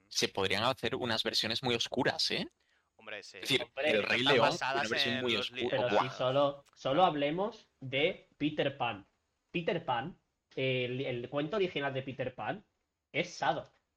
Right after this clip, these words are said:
Speaker 3: O sea, eh, lo que hacía Peter Pan es que no dejaba crecer a los niños, porque cuando crecía los mataba. Y cuando peleaban contra los piratas, que era todo ro-,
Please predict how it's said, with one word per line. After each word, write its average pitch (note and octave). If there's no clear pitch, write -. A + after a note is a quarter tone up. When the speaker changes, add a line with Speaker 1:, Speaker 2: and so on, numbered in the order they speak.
Speaker 3:
O C#3
sea, C3
eh, B2+
lo C3
que B2+
hacía F3+
Peter C#3
Pan E3
es F#3
que C3+
no C#3+
dejaba E3
crecer C#3+
a D#3
los D3+
niños, E3+
porque C3+
cuando B2
crecía C#3
los D#3+
mataba. C#3
Y F3+
cuando C3+
peleaban D3
contra F3+
los D#3+
piratas, D#3
que D3
era C3+
todo C#3
ro-, C3+